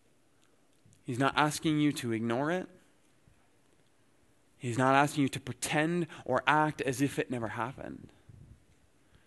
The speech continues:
In fact, perhaps what he's asking you to do is dig it deep out and bring it up and hold it and own it and understand it so that you can be healed from it.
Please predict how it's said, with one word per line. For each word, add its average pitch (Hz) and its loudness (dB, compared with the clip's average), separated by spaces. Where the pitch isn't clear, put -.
In 127 -6
fact, 120 0
perhaps 151 2
what 135 2
he's 127 4
asking 131 4
you 107 0
to 107 -14
do 160 2
is 110 -6
dig 151 4
it 117 -2
deep 147 -2
out 131 2
and 113 -6
bring 123 -4
it 117 -2
up 127 0
and - -12
hold 147 0
it 110 -4
and 107 -10
own 139 2
it 117 -2
and 113 -6
understand 120 -4
it 110 -2
so - -8
that 107 -4
you 117 -12
can 107 -8
be 104 -10
healed 110 -8
from - -18
it. - -20